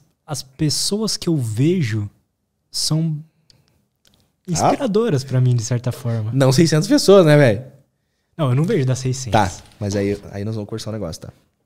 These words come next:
Speaker 2: <clears throat> Inspiração é, é, é assim. Assim como a motivação, ela é um,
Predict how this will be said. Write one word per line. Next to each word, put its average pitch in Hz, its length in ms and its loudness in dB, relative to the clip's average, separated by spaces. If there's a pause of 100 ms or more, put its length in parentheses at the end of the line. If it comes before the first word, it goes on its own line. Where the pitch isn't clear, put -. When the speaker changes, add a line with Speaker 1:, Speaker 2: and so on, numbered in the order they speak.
(300)
Speaker 2:
<clears throat> 104 440 -4
Inspiração 110 680 -4
é, 110 420 -12
é, 95 460 -10 (240)
é - 40 -20
assim. 90 280 -10 (840)
Assim 90 220 -10
como 113 160 -4
a - 20 -4
motivação, 107 560 -6
ela 107 160 -4
é 107 140 -4
um, 104 500 -8